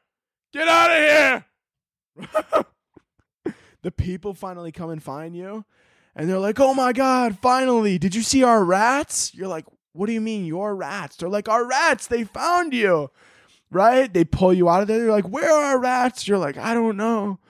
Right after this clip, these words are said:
They look back in the hole. There's just three rats with their necks snapped lying in the snow. <laughs> You're like, "I don't know how that happened. I don't know. They came out of nowhere." <laughs> Right, dude? If you're in an earthquake, right?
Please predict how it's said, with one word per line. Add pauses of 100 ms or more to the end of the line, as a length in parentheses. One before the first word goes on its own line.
(200)
They
look
back
in
the
hole.
There's
just
three
rats
with
their
necks
snapped
lying
in
the
snow.
<laughs>
You're
like,
"I
don't
know
how
that
happened.
I
don't
know. (540)
They
came
out
of
nowhere."
<laughs> (1400)
Right,
dude?
If
you're
in
an
earthquake, (640)
right?